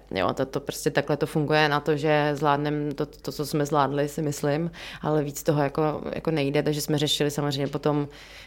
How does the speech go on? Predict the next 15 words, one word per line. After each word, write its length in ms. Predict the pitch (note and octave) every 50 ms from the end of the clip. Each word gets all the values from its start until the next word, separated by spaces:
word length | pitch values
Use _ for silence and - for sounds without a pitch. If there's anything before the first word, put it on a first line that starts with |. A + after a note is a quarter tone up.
| - - -
jiný 300 | - D3+ D3 D3+ D3+ D#3
lokality 460 | D#3 D3+ D#3 E3 D#3 D3+ D3 - D#3+
v 40 | D3+
rámci 340 | D#3 D3+ D3 C#3+ C#3 - E3
Evropy, 640 | D3 C#3 C#3 D3+ E3 E3 - F#3 F3+ E3+ E3+ E3 E3 E3
řešili 380 | D#3+ D#3 D3+ - - D3+ C#3+
jsme 180 | C#3+ - E3 D#3+
Barcelonu, 720 | C#3+ C3 B2+ - - - E3 D#3+ D#3+ E3 D#3 D#3+ D#3+ D#3+
jestli 280 | D#3+ D#3 D#3 D#3 - D3+
jakože 280 | D3+ - E3 D3+ D#3 D3
otevřít 360 | D3 - D3 D3 - D#3+ C#3+
druhou 280 | - D#3 D3+ D#3 D#3
office, 560 | D3+ - D3 - - D#3+ D#3 D3 D3+ - - - - - - - - - - - -
řešili 400 | D#3 D3+ C#3+ - E3 D#3 D3+ D3
jsme 720 | D3+ - D#3+ D3+ D3+ D3+ D3+ D3+ D3+ D3 D3 D3 -